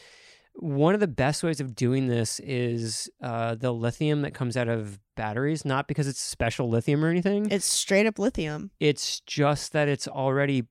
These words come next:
Speaker 1: like, very thinly pressed. It's kind of like, um, like aluminum foil. It's kinda like lithium
Speaker 2: What
Speaker 1: foil.
Speaker 2: it feels like, yeah.
Speaker 1: It's very thin.
Speaker 2: Yeah.
Speaker 1: And so it dissolves really well 'cause there's a ton of surface area. And so, like, it's just really great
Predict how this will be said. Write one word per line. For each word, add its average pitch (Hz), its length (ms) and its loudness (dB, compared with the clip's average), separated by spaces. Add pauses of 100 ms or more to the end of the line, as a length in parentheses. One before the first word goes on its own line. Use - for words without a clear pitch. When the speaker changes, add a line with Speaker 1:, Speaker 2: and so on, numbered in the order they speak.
(200)
Speaker 1:
like, 127 180 -2
very 120 380 2
thinly 123 480 0
pressed. 123 340 -2
It's 131 140 -6
kind 151 160 2
of 180 120 -2
like, 190 380 -2 (140)
um, 127 640 -2
like 139 140 -6
aluminum 127 480 0
foil. 123 400 0
It's - 100 -4
kinda 139 180 2
like 131 300 2
lithium 120 500 2
Speaker 2:
What - 180 0
Speaker 1:
foil. 117 200 8
Speaker 2:
it - 40 0
feels 208 280 0
like, 107 380 -4
yeah. 131 260 -2
Speaker 1:
It's - 100 -14
very 123 340 6
thin. 117 440 -2
Speaker 2:
Yeah. 190 240 0 (300)
Speaker 1:
And 135 140 -2
so 156 80 2
it 151 80 2
dissolves 117 500 0
really 113 200 -2
well 113 160 0
'cause - 160 -4
there's - 80 -14
a - 20 -14
ton 120 160 -6
of 104 60 -4
surface 123 360 -6
area. 202 440 -2
And 131 100 -2
so, 131 140 0
like, 113 180 0
it's - 140 -10
just - 180 -6
really 131 220 0
great 117 880 -6